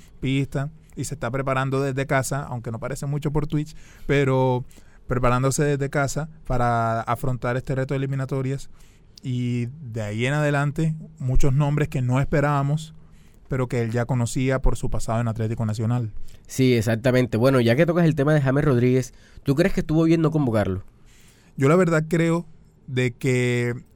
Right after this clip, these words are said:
Speaker 1: si tú convocas a Falcao, pues debiste haber convocado a James,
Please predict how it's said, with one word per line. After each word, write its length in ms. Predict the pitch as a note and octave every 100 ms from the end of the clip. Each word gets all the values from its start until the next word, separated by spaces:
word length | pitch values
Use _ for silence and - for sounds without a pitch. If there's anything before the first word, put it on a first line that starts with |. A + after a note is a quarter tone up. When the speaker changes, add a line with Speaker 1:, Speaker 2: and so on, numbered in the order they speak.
| _ - -
Speaker 1:
si 640 | - - C3 C3 C3 C3 - -
tú 100 | -
convocas 400 | E3+ E3+ D#3+ E3
a 60 | D#3+
Falcao, 480 | D3 A#2+ - C#3+ D#3 - - - _ _ - _ - - -
pues 140 | A#2
debiste 340 | A2 G#2+ D#3 D#3
haber 240 | C3+ C3
convocado 440 | C3 B2+ A#2 A#2+ A#2+
a 40 |
James, 440 | B2 A#2 G#2 -